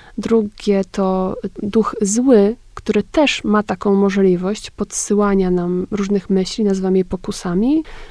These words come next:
Jest duch dobry, czyli Bóg i wszyscy, którzy od Niego pochodzą, więc wszyscy święci i aniołowie, którzy mają taką możliwość, żeby nam podsyłać natchnienia. Ale jak się tego nauczyć? Jeszcze o to pytałaś, nie? Jak to zrobić w ogóle?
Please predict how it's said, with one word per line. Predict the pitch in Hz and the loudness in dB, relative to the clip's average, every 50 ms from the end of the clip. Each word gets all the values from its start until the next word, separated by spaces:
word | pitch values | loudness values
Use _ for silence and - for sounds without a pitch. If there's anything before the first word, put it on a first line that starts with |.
| - - - | -8 0 4
Jest | 262 269 247 240 214 | 4 4 4 4 0
duch | 214 - 262 - - | 0 0 0 2 2
dobry, | 196 190 254 254 240 202 208 202 214 220 | 0 2 4 4 4 4 4 2 2 2
czyli | - - 233 220 247 | 0 0 0 0 0
Bóg | 226 - - 269 240 208 - - - - | 0 2 4 4 4 4 0 -6 -10 -6
i | - 202 | -6 -4
wszyscy, | - - 330 302 - - - | -2 -2 -2 -2 -2 -6 -4
którzy | - 233 233 220 | -2 0 2 2
od | 208 | 4
Niego | 214 220 208 220 | 4 2 2 0
pochodzą, | 208 - 208 - - 214 196 190 180 180 | -2 -4 -4 -2 -2 -2 0 0 0 -2
więc | 180 180 180 185 | 0 -2 -2 0
wszyscy | - - 185 - - 226 | 0 -2 -2 -2 -4 -4
święci | - - - - 285 285 277 254 - - 208 208 202 - - - - - - - - - | -4 -2 0 2 4 4 4 2 2 2 0 0 0 -2 -10 -20 -20 -20 -20 -12 -6 -4
i | 208 - | -4 0
aniołowie, | - 202 208 214 233 254 269 269 254 214 202 202 202 202 - | 2 4 4 6 6 6 6 6 6 6 4 2 2 2 -2
którzy | - - - 202 202 202 | -8 -8 -6 -4 -2 0
mają | 208 220 233 226 226 220 220 214 214 214 214 208 214 | 0 2 2 4 4 4 2 2 0 -2 -4 -6 -8
taką | 202 190 - 202 196 | -10 -8 -4 -4 -2
możliwość, | 196 202 196 196 202 208 208 202 208 196 185 - | -2 -2 -2 -2 0 0 0 0 0 -2 -4 -4
żeby | - - - 196 | -6 -8 -6 -6
nam | 202 202 208 - - - 233 - - - _ - | -6 -4 -6 -6 -8 -10 -14 -18 -18 -20 _ -4
podsyłać | - 226 226 - - - - 254 226 214 202 - - | -4 -4 -2 -2 -4 0 0 2 2 0 0 -2 -6
natchnienia. | 226 - - - - 214 208 190 175 175 180 - - - - - - - - - - - | -8 -8 -8 -8 -6 -4 -4 -4 -6 -8 -12 -16 -20 -20 -20 -20 -20 -20 -20 -20 -10 -2
Ale | - 202 208 220 | 2 4 6 6
jak | 226 - | 4 4
się | - 226 | 0 -2
tego | - 208 208 214 | 0 4 4 6
nauczyć? | 214 214 - 277 240 - - 175 175 - - | 6 6 6 4 4 2 2 -4 -4 -4 -6
Jeszcze | - 190 - - 196 190 - | -6 -6 -2 0 0 0 0
o | - 190 | 0 0
to | - 196 | -2 -2
pytałaś, | - - 180 - 190 180 180 180 175 - - 202 | -2 -2 -4 -2 -2 -2 -2 -4 -4 -4 -2 0
nie? | 190 208 233 240 | 2 4 6 6
Jak | 247 247 - | 6 4 4
to | - 247 | 2 2
zrobić | 233 247 277 277 214 233 196 196 | 4 4 6 6 6 4 2 0
w | - 190 | -2 -2
ogóle? | 185 196 190 190 190 220 262 | 2 2 4 6 6 6 4